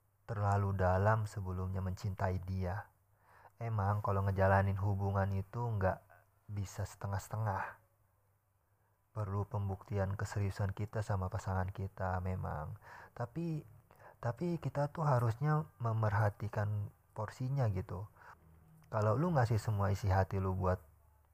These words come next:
pasangan lu sekarang, resikonya lu bakalan susah move on. Kalau amit-amit nih hubungan kalian berakhir dengan di tengah jalan, lu bakalan susah buat move on.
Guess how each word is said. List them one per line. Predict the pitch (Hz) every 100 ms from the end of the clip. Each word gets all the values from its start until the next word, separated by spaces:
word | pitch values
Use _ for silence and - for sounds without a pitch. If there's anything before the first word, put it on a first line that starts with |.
| _ _ _ -
pasangan | - - 98 98 98
lu | 95
sekarang, | 98 - 113 131 110 98 92 101 113 - - - -
resikonya | 113 - 117 - 113 113 151 160
lu | 165
bakalan | 135 110 104 98 101
susah | 101 107 98
move | 104 131 -
on. | 101 98 104
Kalau | - 101 - -
amit-amit | 101 98 - 104 107 120 113
nih | 101 101
hubungan | 95 95 98 98
kalian | 98 98 117 123
berakhir | 101 98 101 101
dengan | 95 95 92 - _
di | 101
tengah | 92 95 90
jalan, | 92 101 104 95 - - - - -
lu | 135 165
bakalan | 131 - 107 104 -
susah | 107 107
buat | 101 98 98
move | 107 120 -
on. | 107